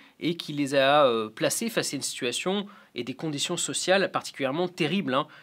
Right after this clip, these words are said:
Il faut se souvenir ce que c'était que être ouvrier au début du vingtième siècle,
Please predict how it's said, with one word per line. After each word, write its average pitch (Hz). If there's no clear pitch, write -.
Il -
faut -
se -
souvenir 175
ce -
que 135
c'était 208
que 156
être 156
ouvrier 147
au 123
début 165
du 151
vingtième 131
siècle, 175